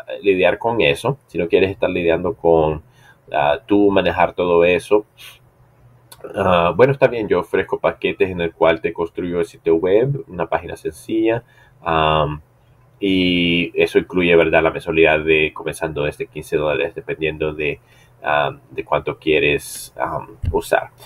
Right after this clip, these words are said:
Eh, pero obviamente incluye, ¿verdad? Que, eh, eh, una, yo, incluye yo que mi tiempo, ¿verdad? Que, ah, que obviamente se dedica a, a estar manejando tu, ah, tu sitio web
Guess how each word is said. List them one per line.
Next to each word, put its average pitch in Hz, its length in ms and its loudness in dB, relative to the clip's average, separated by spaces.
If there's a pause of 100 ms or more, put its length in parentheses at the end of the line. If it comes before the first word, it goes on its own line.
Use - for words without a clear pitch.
(220)
Eh, 90 200 -2 (720)
pero 92 300 -2
obviamente 87 360 -4
incluye, 90 420 -4
¿verdad? 76 440 -2
Que, - 520 -4 (160)
eh, - 180 -6 (180)
eh, - 160 -12
una, 85 220 -6 (140)
yo, 80 340 -2 (140)
incluye 82 420 0
yo 82 220 4
que 78 260 0 (160)
mi 82 140 -4
tiempo, 78 420 -4
¿verdad? 76 420 -2
Que, 71 360 -6 (400)
ah, 71 340 -6 (160)
que 67 180 -4
obviamente 76 720 -2
se - 160 -2
dedica 73 480 0
a, - 480 -8
a - 60 -14
estar 73 240 -2
manejando 76 480 -6
tu, 69 280 -10 (520)
ah, 67 320 -6 (180)
tu 85 140 -4
sitio 78 320 0
web 76 320 2